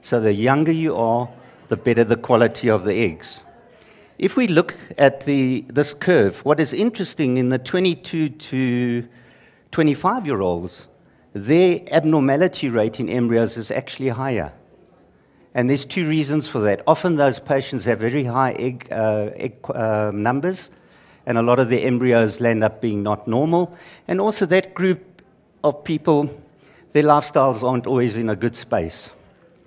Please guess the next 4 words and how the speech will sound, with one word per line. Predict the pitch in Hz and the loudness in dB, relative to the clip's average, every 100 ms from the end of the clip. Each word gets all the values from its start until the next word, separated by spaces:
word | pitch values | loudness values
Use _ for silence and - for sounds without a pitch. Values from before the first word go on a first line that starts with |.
| _ _ _ _ _ _ _ 120 | _ _ _ _ _ _ _ -4
We | 147 | -2
can't | - 175 185 180 | 2 4 4 2
change | 180 156 143 | 0 0 -2
age. | - 151 170 170 - | -2 -2 -2 -6 -14